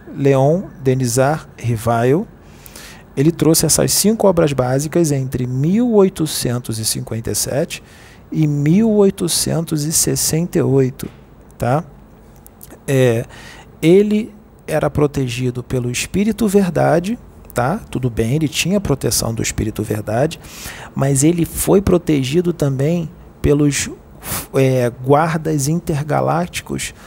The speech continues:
falangeiros dos orixás. Quem são os falangeiros dos orixás?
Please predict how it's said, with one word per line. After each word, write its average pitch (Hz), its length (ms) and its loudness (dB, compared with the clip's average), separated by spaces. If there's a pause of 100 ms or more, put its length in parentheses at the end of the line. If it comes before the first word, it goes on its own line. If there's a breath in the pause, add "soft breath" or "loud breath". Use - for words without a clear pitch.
(240 loud breath)
falangeiros 190 1200 2
dos 170 220 -2
orixás. 180 580 -2
Quem 254 200 -6
são 202 200 -2
os 185 100 -2
falangeiros 165 1080 0
dos 147 180 0
orixás? 143 640 0